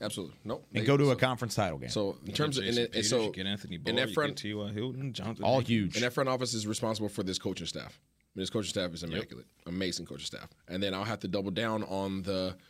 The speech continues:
Speaker 1: other aspect in terms of the team. It's just been inconsistent play.
Speaker 2: Mm-hmm.
Speaker 1: And then it's been mostly offensive. It's been mostly offensive. Defense, they, they shored up for the most part prior to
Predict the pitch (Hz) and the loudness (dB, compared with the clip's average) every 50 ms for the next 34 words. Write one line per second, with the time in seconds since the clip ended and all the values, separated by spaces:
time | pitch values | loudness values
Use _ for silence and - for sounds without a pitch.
0 | _ _ _ _ - - 123 120 92 98 95 - - 98 95 98 95 113 104 92 | _ _ _ _ -4 -2 0 0 0 0 -2 -2 -4 -6 -6 -4 -4 -2 -2 -2
1 | 95 90 87 - 123 120 110 95 92 98 92 104 98 78 92 92 - 87 - 110 | -2 -4 -2 0 0 0 0 0 -2 -4 -4 -4 -4 -4 -4 -6 -6 -6 -4 -4
2 | 98 - 95 87 107 110 101 - - _ _ - 90 78 80 90 95 95 92 90 | -4 -4 -4 -4 -4 -4 -4 -6 -10 _ _ -6 -4 -2 -2 -2 -2 -2 -2 0
3 | 85 95 90 78 80 101 98 95 90 95 101 104 104 - 101 101 95 - 85 95 | -2 -2 -4 -2 -2 -2 -2 0 0 0 0 0 0 0 0 0 0 0 -2 -4
4 | 98 - 107 107 101 - - - - - _ _ _ _ _ _ _ _ _ - | -4 -4 -6 -6 -6 -6 -10 -12 -18 -20 _ _ _ _ _ _ _ _ _ -16
5 | - 82 92 87 85 92 101 98 - 101 92 90 90 - 104 85 80 78 73 73 | -6 -4 -4 -2 0 0 0 0 0 -2 -2 -2 -2 -2 -4 -4 -4 -8 -4 -2
6 | 98 104 101 107 104 95 90 92 90 92 76 87 90 87 - - 107 107 107 98 | -2 -2 0 -2 -2 -2 0 0 0 0 0 -2 0 0 0 2 2 2 2 0
7 | 101 - - 95 90 87 95 98 98 - - 104 101 95 - 101 92 87 87 - | 0 -2 -2 -4 -2 0 0 -2 -2 -2 -2 -2 -2 -2 -2 -2 -2 -2 -2 -4
8 | 92 | -4